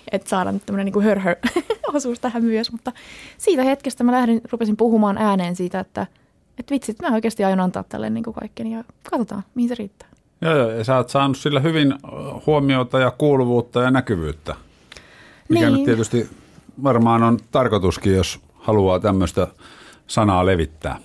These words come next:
Speaker 1: Just näin. Mä kysyin itseltäni kysymyksen myös, että mä olin sitä ennen pohtinut, että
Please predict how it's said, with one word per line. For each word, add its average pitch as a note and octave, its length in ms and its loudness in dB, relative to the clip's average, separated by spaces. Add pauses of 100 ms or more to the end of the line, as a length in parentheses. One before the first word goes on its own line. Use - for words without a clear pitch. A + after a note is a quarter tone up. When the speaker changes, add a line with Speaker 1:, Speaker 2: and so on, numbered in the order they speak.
(140)
Speaker 1:
Just C#4+ 300 -2
näin. A3+ 200 -2
Mä A3+ 60 -6 (100)
kysyin B3 320 2
itseltäni G#3 460 0
kysymyksen G3 480 0
myös, F3+ 380 -2 (400)
että G3 140 -2
mä F#3+ 60 4
olin F#3+ 80 2
sitä G#3 200 2
ennen A3 220 2
pohtinut, G#3+ 440 0
että F3 240 -4